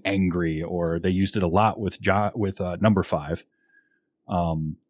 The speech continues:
to make him look more, or less threatening. So, yeah, there was actually a reason for that.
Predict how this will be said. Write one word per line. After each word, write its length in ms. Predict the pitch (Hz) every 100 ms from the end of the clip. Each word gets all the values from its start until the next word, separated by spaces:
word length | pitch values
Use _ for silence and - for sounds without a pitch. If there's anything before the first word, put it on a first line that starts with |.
| _ -
to 80 | 101
make 220 | 92 -
him 160 | 98
look 360 | 87 92 87 - - - _
more, 500 | - 98 92 90 90 95
or 260 | 92 90
less 320 | 87 104 - -
threatening. 480 | 98 107 85 73 - _
So, 420 | - - 82 78 -
yeah, 200 | 120 113 -
there 120 | 113
was 180 | 123 127
actually 340 | 123 - 123
a 60 | 104
reason 340 | 110 113 95
for 280 | - 139 95
that. 200 | -